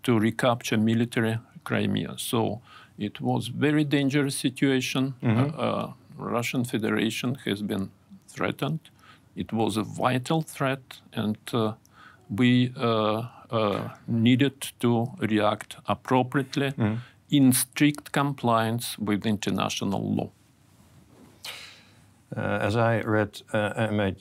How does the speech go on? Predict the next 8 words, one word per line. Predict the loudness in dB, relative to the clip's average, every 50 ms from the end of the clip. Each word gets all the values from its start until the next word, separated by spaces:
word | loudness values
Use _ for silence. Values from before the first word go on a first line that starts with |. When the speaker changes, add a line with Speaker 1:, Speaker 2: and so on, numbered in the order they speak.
| -4 -2
Speaker 2:
uh, | 0 2 2 2 0 -2 0
Article, | 0 0 0 0 -4 -4 -2 0 0 0 0 -2 -2 -4 -4
uh, | -6 -6 -6 -6
uh, | -6 -6
fifty-one, | -8 -10 -10 -8 -6 -4 -4 -2 -2 -2 -2 -2 -4 -6 -6
um, | -8 -8 -8 -8 -10 -10 -12 -16 -18 _ _ _ _ -16
it | -14 -14 -10
says, | -6 -4 -4 -4 -6 -8 -12 -16